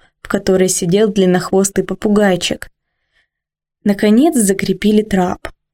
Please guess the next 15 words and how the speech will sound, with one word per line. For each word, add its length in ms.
Кёрби 400
сошёл 460
с 100
морского 540
дракона 680
и, 80
пройдясь 560
сквозь 380
возбуждённо 640
гомонящую 680
толпу, 480
медленно 580
приблизился 680
к 80
Осаке. 560